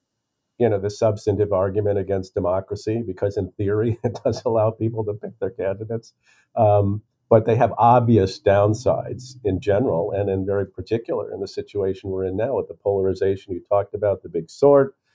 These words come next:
Uh, you know, polarization by education is huge, right? 'Cause who shows up in primaries?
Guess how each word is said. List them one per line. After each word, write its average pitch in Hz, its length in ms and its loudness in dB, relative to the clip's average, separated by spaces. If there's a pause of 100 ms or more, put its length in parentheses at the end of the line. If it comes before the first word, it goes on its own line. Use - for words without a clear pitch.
(360)
Uh, 107 460 6 (100)
you 208 80 6
know, 151 120 6
polarization 170 640 6
by 160 120 8
education 165 560 4
is 151 180 0
huge, 185 280 0
right? 131 220 4
'Cause 143 140 -2
who 262 140 2
shows 214 320 4
up 220 260 4 (340)
in 226 120 4
primaries? 254 680 4